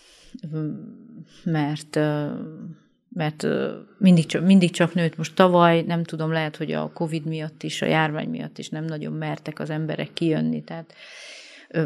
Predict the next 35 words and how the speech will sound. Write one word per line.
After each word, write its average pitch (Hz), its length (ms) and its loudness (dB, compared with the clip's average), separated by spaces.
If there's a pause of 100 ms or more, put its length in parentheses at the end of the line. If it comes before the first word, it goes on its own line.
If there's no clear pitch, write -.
(120)
lehet, 156 340 2
hogy 151 160 -4
volt 151 280 0
egy 147 140 -6
ilyen, 143 500 -8
ö, 151 480 -8
dolog 160 340 6
is, 214 340 4 (340)
de 170 200 4
hogy, 170 320 4
ö, 170 260 6 (280)
azért 170 440 6
van 180 240 8
kinek 160 340 0
szervezni 151 640 -8
ezt, 147 220 -6
és - 260 -2
már 147 260 0
kérdezik 147 720 -2
mindig, 151 380 -2 (180)
lassan 156 320 -2
már 151 120 0
megszokták 151 640 0
azok 156 240 2
az 156 100 -2
emberek, 151 380 0
akik 151 240 -8
tényleg 160 340 4
begyűjtik 143 520 -8
az - 280 -6
olajat, 147 420 -4
és - 200 -18
gyűjtik 160 400 -12
otthon, 156 380 -10
hogy 156 160 -12